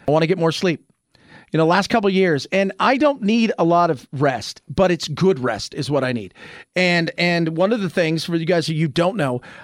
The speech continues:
I get up in between two and two thirty every day. Some days it's, I'll just wake up at one fifteen or one thirty. I say, "I'm, it's just not worth it." I'll go to work. And there's days where, you know,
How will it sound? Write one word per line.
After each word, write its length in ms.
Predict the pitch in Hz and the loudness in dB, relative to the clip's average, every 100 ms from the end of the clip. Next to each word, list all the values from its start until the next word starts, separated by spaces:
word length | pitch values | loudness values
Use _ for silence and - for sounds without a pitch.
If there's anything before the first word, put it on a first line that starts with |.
| - | -8
I 160 | - 196 | -2 0
get 200 | 226 254 | 0 2
up 220 | 202 196 - _ | 0 -2 -10 _
in 140 | 185 196 | -4 -2
between 460 | 190 - 185 170 | -4 -2 -2 -2
two 460 | 143 202 220 233 240 | -2 -2 0 0 -2
and 140 | 160 156 | -2 -4
two 200 | - 185 | -2 -2
thirty 580 | - 160 147 139 135 - _ _ _ | 0 0 0 0 -2 -8 _ _ _
every 300 | 156 143 139 | -4 0 0
day. 220 | 117 - _ _ _ _ _ _ _ _ _ _ _ _ _ _ _ _ | -2 -8 _ _ _ _ _ _ _ _ _ _ _ _ _ _ _ _
Some 220 | - 196 196 | -4 0 2
days 420 | 208 202 202 - | 2 2 2 -2
it's, 560 | - 156 147 127 - - - | -2 0 0 -2 -6 -6 -4
I'll 100 | 147 | -2
just 160 | 143 | -2
wake 220 | 143 147 | -2 0
up 120 | 156 143 | -2 -4
at 140 | - | -2
one 220 | 139 156 | 0 0
fifteen 560 | 151 147 - 147 147 143 | -2 -4 -2 0 2 0
or 40 | |
one 160 | 139 139 | 0 0
thirty. 160 | 147 | -2
I 60 | 135 | -2
say, 140 | 135 | -2
"I'm, 160 | 131 139 | -2 -4
it's 320 | 120 123 - | -4 -6 -6
just 180 | - 147 | -4 -4
not 140 | 135 | -2
worth 180 | 139 190 | 0 0
it." 80 | 180 | 0
I'll 80 | 131 | -2
go 80 | 131 | -2
to 80 | |
work. 160 | 139 143 - - - - _ - | -2 -2 -6 -20 -20 -20 _ -2
And 160 | 180 | 0
there's 160 | 180 165 | 0 0
days 380 | 190 185 196 170 | 0 0 0 0
where, 300 | 160 156 151 | 0 2 0
you 120 | 170 | -2
know, 220 | 156 143 | -2 -2